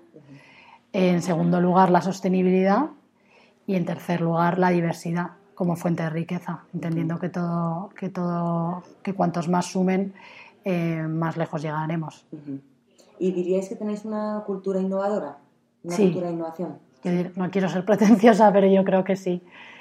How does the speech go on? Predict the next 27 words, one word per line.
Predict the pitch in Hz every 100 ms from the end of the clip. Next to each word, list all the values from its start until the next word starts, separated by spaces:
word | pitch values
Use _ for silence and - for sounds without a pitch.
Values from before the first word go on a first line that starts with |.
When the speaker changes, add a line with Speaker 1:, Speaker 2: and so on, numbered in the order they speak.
| - _
Speaker 2:
Sí, | - 277 254
porque | 208 151
se | 185
van | 190
buscando | 208 214 226 226
proyectos | 220 202 220 220 -
que | -
a | 185
lo |
mejor | 180 180 190
no |
son | 190 196
los | 190
tradicionales, | 196 196 190 196 190 196 208 247 - - - - - - -
eh, | 190 180 175
con | 175 165
todo | 180
el | 180
riesgo | 185 170 185
que | 175
ello | 170 170 165 165 160
conlleva, | 165 214 220 170
porque | 160 160
a |
veces | 156 - 175 175
es, | 170 170
son, | 220 175 165